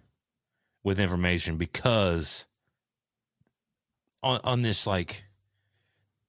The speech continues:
oh, like, self-justice bullshit. Like, "I'm gonna do justice for all." No, you're not.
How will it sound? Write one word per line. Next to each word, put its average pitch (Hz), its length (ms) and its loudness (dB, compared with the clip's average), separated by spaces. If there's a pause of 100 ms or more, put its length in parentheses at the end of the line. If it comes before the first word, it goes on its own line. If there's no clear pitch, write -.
(200)
oh, 90 580 -6
like, 95 160 -6
self-justice 90 1400 0 (640)
bullshit. 92 840 -2
Like, 85 200 -6
"I'm 92 120 0
gonna 92 160 0
do 92 140 0
justice 87 420 0
for 87 180 0
all." 78 220 -2
No, 117 100 -2
you're 113 120 0
not. 85 280 -2